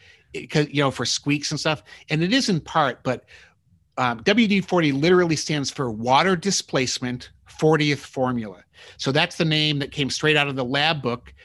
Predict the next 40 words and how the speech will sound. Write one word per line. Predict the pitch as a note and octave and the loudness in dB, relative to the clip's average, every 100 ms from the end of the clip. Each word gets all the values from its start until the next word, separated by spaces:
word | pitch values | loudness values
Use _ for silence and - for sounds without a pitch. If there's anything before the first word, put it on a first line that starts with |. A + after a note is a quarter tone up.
| - | -8
that | C#3 | -6
the | C#3 - | -6 -6
chemist | D3 D#3 D3 - | -4 -2 -4 -2
used | C#3 C#3 | -2 -2
in | |
nineteen | A#2+ B2 C3 D3+ | -2 -2 -2 -6
fifty-three, | - D#3 E3 D#3 C#3+ B2+ | -4 -4 -2 -6 -4 -4
the, | A#2+ A#2+ | -4 -8
a | A2+ | -6
guy | B2 C3 | -2 0
named | C3 A#2+ | 0 -2
Norm | B2 C3+ C3 | -2 -2 -2
Larson. | B2+ B2+ B2+ - G#2 G2+ - - _ _ _ | -2 -2 -4 -6 -10 -14 -20 -20 _ _ _
He | G3 | 2
was | G3 | 4
attempting | G#3 G#3 A3 A3 | 2 0 -2 -2
to | E3+ | -2
develop | D3 D3 C#3 | -2 -2 -2
a | C#3 | -6
formula | D3 C#3+ C#3 C3+ | -4 -2 -2 -6
to | A2+ | -10
prevent | A2 C#3 C#3 - | -2 -2 -2 -6
corrosion. | - B2+ C3+ E3 F#3+ - G2 G#2 A2 _ _ _ _ - | -8 0 2 4 2 0 -8 -10 -16 _ _ _ _ -2
And | C#3+ C3+ - | 0 0 -2
how | - | -2
do | F3 | -2
you | E3 | -2
prevent | D#3+ E3 D#3+ | -2 -2 -4
corrosion? | - C#3 C#3 D3+ F3+ C#3+ | -4 0 0 0 -2 0
By | C#3+ | 0
displacing | C3+ C#3 - C#3+ - B2+ | 0 -4 -2 -2 -2 -4
water, | A#2 C3+ G#2 - _ - - | -4 -6 -8 -14 _ -20 -10
getting | - C#3 B2+ | -2 -2 0
water | C3 B2+ A#2 | 0 0 0
off | A#2 A#2+ | -2 -4
of | A#2+ | -6
something. | - G#2+ - | -10 -10 -12
And | A2 | -12
so, | A2 C#3 C3 B2 | -4 -2 -2 -4
um, | B2 A#2 | -6 -6